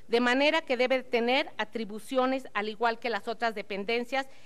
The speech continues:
que integran el sistema, tal como lo establece el título tercero de la multicitada ley. Espero, concluyo, que para esta y las demás reformas que se presentarán en esta materia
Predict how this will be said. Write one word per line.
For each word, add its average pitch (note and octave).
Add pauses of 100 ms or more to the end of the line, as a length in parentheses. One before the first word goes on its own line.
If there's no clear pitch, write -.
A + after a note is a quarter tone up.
(140)
que A3
integran B3
el G#3+
sistema, C4 (360)
tal B3+
como B3
lo G#3
establece A3
el G3+
título A#3
tercero A3+
de G#3
la G3
multicitada G3
ley. F3+ (540)
Espero, D4+ (280)
concluyo, B3+ (400)
que A#3
para A#3+
esta D#4
y D#4
las C4
demás A#3+
reformas C4
que A3+
se A3
presentarán G#3+
en A#3+
esta A#3+
materia B3